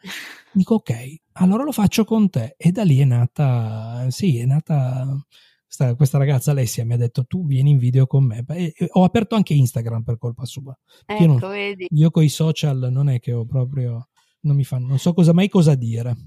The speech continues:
Speaker 2: Però insomma, vedi, le casualità.
Speaker 1: Qual è la sfida più grande che hai dovuto affrontare facendo podcast e come l'hai superata, se l'hai superata?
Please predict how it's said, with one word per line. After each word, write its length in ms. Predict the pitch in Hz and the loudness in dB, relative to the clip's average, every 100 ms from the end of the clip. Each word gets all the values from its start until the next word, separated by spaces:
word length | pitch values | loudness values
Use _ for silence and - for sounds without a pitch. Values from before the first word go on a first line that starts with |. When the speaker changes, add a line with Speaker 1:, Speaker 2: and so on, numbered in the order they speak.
| - | -14
Speaker 2:
Però 120 | 240 | -8
insomma, 300 | 135 156 143 | -8 -8 -8
vedi, 240 | 139 127 _ | -8 -10 _
le 120 | - 160 | -4 -2
casualità. 680 | 190 170 170 170 147 131 _ _ _ | 0 0 0 -2 -4 -10 _ _ _
Speaker 1:
Qual 280 | _ 403 453 | _ 0 2
è 140 | 226 170 | 2 0
la 120 | 180 | -2
sfida 360 | - 208 180 175 | -4 -4 -4 -4
più 200 | 180 160 | -6 -8
grande 600 | 180 170 170 196 180 165 | -4 -2 -2 -2 -4 -2
che 100 | 185 | 0
hai 220 | 160 165 | 0 0
dovuto 300 | 180 180 185 175 - 175 170 165 | -4 -4 -4 -4 -4 -6 -6 0
affrontare 800 | 170 165 165 175 165 165 160 156 | 2 2 2 2 0 2 0 0
facendo 500 | 160 175 196 175 175 | -2 -6 -4 -4 -4
podcast 880 | 170 156 156 156 _ - 151 - - | -4 0 -2 -2 _ -4 -4 -4 -6
e 320 | 160 - 202 - | -4 0 0 0
come 280 | 226 220 196 | 0 2 2
l'hai 140 | 180 | 0
superata, 640 | - 156 170 185 117 - | -2 -2 0 0 0 -4
se 160 | 131 143 | -4 -4
l'hai 160 | 139 151 | -4 -4
superata? 840 | 147 135 139 113 117 - 123 | -6 -8 -6 -6 -8 -10 -10